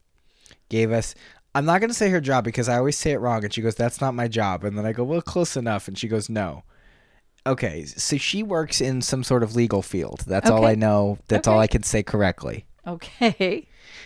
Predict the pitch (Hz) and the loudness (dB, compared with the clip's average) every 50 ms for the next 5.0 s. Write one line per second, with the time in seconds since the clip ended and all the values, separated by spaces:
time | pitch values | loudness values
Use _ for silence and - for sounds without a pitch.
0 | - _ - 120 120 120 120 - - - 208 220 208 - - 113 95 80 76 107 | -18 _ -4 -2 -2 0 0 -2 -2 0 -2 -2 -2 -2 -2 -4 -4 -4 -6 -8
1 | 113 - - - - 107 117 131 151 165 135 135 123 123 - 110 139 165 170 165 | -10 -14 -14 -10 -4 0 2 2 2 2 2 0 0 0 0 0 0 0 2 2
2 | 175 - - 175 175 180 180 185 180 - - 214 208 240 247 240 202 202 170 151 | 2 2 2 2 2 2 0 -2 -2 -4 -6 -6 -4 -4 -4 -2 0 0 0 0
3 | 143 139 147 - _ _ - 165 160 151 143 - - - 190 185 175 - 233 277 | -2 -4 -8 -12 _ _ -12 -10 -10 -8 -8 -6 -2 2 2 2 2 2 2 4
4 | 294 247 170 151 127 117 104 123 139 - - - 226 220 196 170 151 127 - | 4 6 6 6 6 6 4 2 0 0 0 2 2 2 2 0 -2 -4 -8